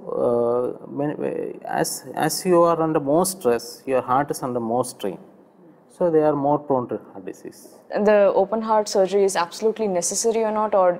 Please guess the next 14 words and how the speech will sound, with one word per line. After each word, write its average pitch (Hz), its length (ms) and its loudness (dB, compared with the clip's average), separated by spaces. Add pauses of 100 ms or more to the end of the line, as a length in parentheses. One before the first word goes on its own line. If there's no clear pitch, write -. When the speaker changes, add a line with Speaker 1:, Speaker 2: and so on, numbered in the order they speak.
Speaker 2:
they 185 120 2
can 196 240 0
opt 180 220 0
for 190 80 0
something 175 360 -4
else? - 380 -6 (100)
Speaker 1:
Usually 185 760 2
a 139 40 -2
patient 131 500 -4
coming 123 300 -2
for, 110 500 0
uh, 101 1300 -4
a 110 60 -6
heart 107 260 0